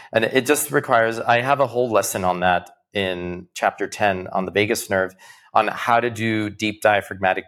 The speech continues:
breathing, because then it becomes a foundation for the breath work and the meditation exercises that are in the other chapters that I included in the book,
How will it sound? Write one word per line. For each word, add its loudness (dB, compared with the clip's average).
breathing, 0
because 0
then 6
it 0
becomes -2
a -4
foundation 0
for 2
the -4
breath 0
work 2
and 0
the 0
meditation 0
exercises 0
that 2
are 4
in -2
the -4
other 2
chapters -4
that -4
I -2
included -2
in 0
the -4
book, 2